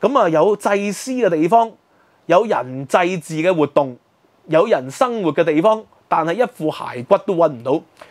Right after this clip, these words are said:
如果搵到骸骨呢，我哋就可以引證到嗰啲人嘅D N A係嚟自邊度嘅。其實喺一九八六年嘅時期啊，四川考古所呢，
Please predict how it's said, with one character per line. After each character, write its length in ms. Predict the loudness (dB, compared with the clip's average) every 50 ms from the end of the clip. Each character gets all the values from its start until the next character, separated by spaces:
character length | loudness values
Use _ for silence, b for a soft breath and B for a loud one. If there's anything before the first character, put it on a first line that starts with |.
| B B B
如 160 | 2 4 4
果 140 | 4 4 2
搵 20 | 2
到 80 | 0
骸 220 | -2 -2 -4 -4 -2
骨 140 | -2 -2
呢， 180 | 0 -2 -4 -6 -8 _ _ _
我 140 | 0 2 2
哋 80 | 2
就 220 | 2 0 -2 0 0
可 140 | 0 -2 -2
以 120 | -4 -4
引 80 | -6 -6 -6 -8 -6
證 200 | -6 -4 -4 -2
到 60 | 0
嗰 100 | 0 0
啲 60 | 0 0
人 120 | -2 -2 -2
嘅 60 | -4
D 280 | -6 -4 -6 0 0 0
N 180 | 0 0 -2 -2
A 120 | -2 0
係 100 | 0 0
嚟 160 | -2 -4 -10
自 120 | -10 -10 -8
邊 240 | -4 -4 -2 -2 -2
度 80 | -4
嘅。 140 | -4 -6 -10 -14 -14 B B B B B B B B
其 120 | 2 4
實 140 | 4 4 4
喺 100 | 4 4
一 20 | 4
九 180 | 4 2 2
八 180 | 2 2 0 0
六 180 | -2 -6 -8 -8
年 160 | -12 -6 -6
嘅 80 | -6
時 160 | -6 -6 -8 -8
期 140 | -8 -6
啊， 160 | -4 -6 -6 b b b b b b b _ _
四 200 | _ -4 -2 0
川 140 | 0 0 0
考 180 | 2 2 0 0
古 200 | -2 -4 -8 -6
所 240 | -4 -2 0 2 2
呢， 180 | 2 0 -2